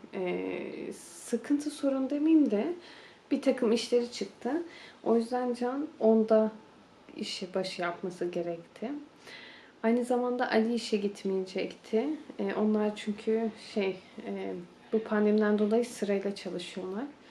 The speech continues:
Sonra Ali'nin işe gitmesi gerekti. Ben dedim ki, "Çekim kalsın, pazartesi günü yapalım." Pazartesi günü benim başka bir çekime gitmem gerekti.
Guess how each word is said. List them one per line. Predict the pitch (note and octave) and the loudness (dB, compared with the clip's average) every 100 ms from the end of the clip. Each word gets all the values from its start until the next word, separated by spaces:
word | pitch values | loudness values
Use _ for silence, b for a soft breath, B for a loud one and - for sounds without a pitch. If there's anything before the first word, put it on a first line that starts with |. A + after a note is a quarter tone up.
| B B B B B B | B B B B B B
Sonra | - C4+ C#4 A#3 | -4 2 4 6
Ali'nin | A3+ C4 | 6 6
işe | B3 - F#3 | 0 2 0
gitmesi | F#3 - F3+ F3 F3+ | 0 -4 -6 -4 -2
gerekti. | F3 F3 F3 - G3+ A3+ C#4 - B B B B - - | 0 -2 -4 -8 -8 -8 -10 -18 B B B B -10 0
Ben | A#3 C4 | 4 6
dedim | D4+ | 4
ki, | D4 | 2
"Çekim | - B3 - C4 | -4 -2 -2 -2
kalsın, | C4 B3+ - | -2 -4 -4
pazartesi | C#4 B3+ A#3+ A#3 - | -4 0 2 2 0
günü | - F#3 | -4 -2
yapalım." | F3+ F3+ - F#3+ B3 - - - - | -2 -2 -2 -2 -4 -10 -20 -12 -4
Pazartesi | A#3 C4 C4 - | 0 0 0 -4
günü | C4+ C4+ | -2 0
benim | B3+ C#4+ C4 | 2 2 2
başka | B3+ - C#4 | -2 0 0
bir | C#4 | 0
çekime | - C4 B3+ B3 B3+ | 0 -4 -2 0 0
gitmem | A#3+ - G#3 G3+ | 0 0 2 2
gerekti. | G3 F3+ F3+ - - G3+ | 2 2 0 -2 -8 -6